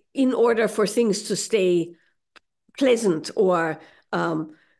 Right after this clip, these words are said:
you know, conducive to a normal relationship. And that's a very dangerous w-, road to go down there, because it lacks distinction. Of course, everybody wants to, um, you know, not everybody, but many people enjoy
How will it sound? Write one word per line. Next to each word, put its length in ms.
you 120
know, 180
conducive 880
to 200
a 40
normal 380
relationship. 920
And 240
that's 300
a 60
very 320
dangerous 920
w-, 340
road 400
to 180
go 260
down 400
there, 380
because 480
it 380
lacks 480
distinction. 800
Of 280
course, 800
everybody 520
wants 460
to, 360
um, 260
you 120
know, 120
not 200
everybody, 480
but 280
many 280
people 400
enjoy 640